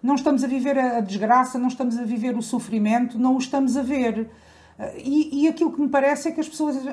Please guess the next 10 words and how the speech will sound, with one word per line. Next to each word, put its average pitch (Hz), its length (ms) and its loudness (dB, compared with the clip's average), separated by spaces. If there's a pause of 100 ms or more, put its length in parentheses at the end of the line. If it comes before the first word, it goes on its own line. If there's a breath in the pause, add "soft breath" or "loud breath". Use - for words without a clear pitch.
(140)
perdem 349 340 4
o 269 60 2
medo. 220 540 0
As 165 100 -8
pessoas, 214 260 -8
pe-, 277 160 -4
ao 240 260 4
perderem 226 440 0
o 226 40 4
medo, 196 540 0